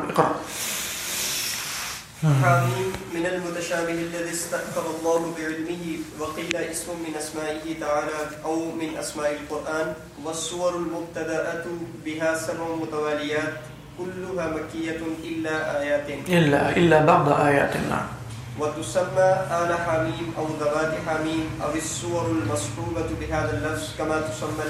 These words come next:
Speaker 2: الحواميم.
Speaker 1: حواميم.
Speaker 2: غافر الذنب هو وما بعده صفات للاسم الجليل،
Speaker 1: مم.
Speaker 2: وكلها للترغيب إلا الثالثة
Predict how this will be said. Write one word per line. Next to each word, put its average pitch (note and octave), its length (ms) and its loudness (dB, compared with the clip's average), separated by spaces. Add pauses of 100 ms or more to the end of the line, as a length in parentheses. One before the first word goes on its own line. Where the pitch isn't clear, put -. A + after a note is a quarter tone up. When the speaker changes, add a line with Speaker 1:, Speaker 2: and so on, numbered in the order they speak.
(120)
Speaker 2:
الحواميم. D#3 320 6
Speaker 1:
حواميم. D#3 440 8 (840)
Speaker 2:
غافر D#3+ 340 2
الذنب E3+ 420 -2 (420)
هو F3+ 80 4
وما D#3+ 480 2
بعده D#3 280 2 (240)
صفات E3 500 -2
للاسم D#3+ 580 -4
الجليل، D3+ 480 0
Speaker 1:
مم. D3 180 4 (300)
Speaker 2:
وكلها F3 640 -2
للترغيب E3 580 -2
إلا E3+ 420 0
الثالثة E3 720 -2